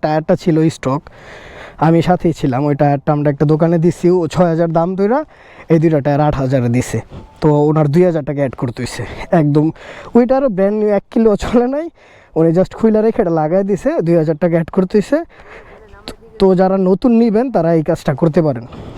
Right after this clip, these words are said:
মানে যে কোনো টায়ার দোকানে গেলে তারা একটা প্রাইস ধইরা আপনার এটা রাইখা দিব। তো এই টায়ার লাগানোর পরে টায়ারগুলো আসলে অত মোটাও যে লাগে তা না, কারণ রিমের সাইজ চিকন। তো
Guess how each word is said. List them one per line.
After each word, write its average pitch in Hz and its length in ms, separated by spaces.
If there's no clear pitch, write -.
মানে 151 160
যে 175 120
কোনো 165 180
টায়ার 156 240
দোকানে 175 340
গেলে 185 320
তারা 156 180
একটা 151 140
প্রাইস 160 360
ধইরা 208 220
আপনার 160 240
এটা 131 320
রাইখা 143 380
দিব। 113 280
তো 196 240
এই 165 120
টায়ার 175 260
লাগানোর 190 340
পরে 196 220
টায়ারগুলো 185 460
আসলে 196 320
অত 202 160
মোটাও 190 480
যে 208 80
লাগে 208 200
তা 180 240
না, 196 240
কারণ 156 180
রিমের 185 280
সাইজ 170 300
চিকন। 175 420
তো 180 380